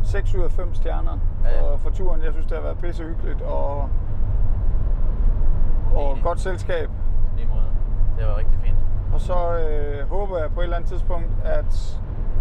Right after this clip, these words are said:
Speaker 1: I får taget jer selv virkelig meget sammen, og så, øh, ruller et smut til, øh, til Innsbruck Bike Park og prøver det.
Speaker 2: Ja.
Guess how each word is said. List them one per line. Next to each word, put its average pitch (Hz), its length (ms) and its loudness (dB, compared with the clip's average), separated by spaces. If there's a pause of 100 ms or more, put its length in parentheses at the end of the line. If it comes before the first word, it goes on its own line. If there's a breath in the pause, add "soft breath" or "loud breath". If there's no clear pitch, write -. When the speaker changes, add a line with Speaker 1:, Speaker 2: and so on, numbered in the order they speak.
(500)
Speaker 1:
I - 60 2
får 175 140 -2
taget 156 260 0
jer - 80 2
selv 185 260 -4 (400)
virkelig 190 320 -4
meget 170 240 0
sammen, 175 300 -2 (760)
og 160 80 -4
så, 160 360 0
øh, - 640 2
ruller 120 240 -2 (120)
et - 100 0
smut 175 240 0 (120)
til, 151 260 2
øh, 143 580 0 (800)
til - 140 0
Innsbruck - 320 4
Bike 165 300 2
Park 160 200 -4 (840)
og - 80 6
prøver 87 260 2
det. - 140 -2 (2500)
Speaker 2:
Ja. 104 80 -4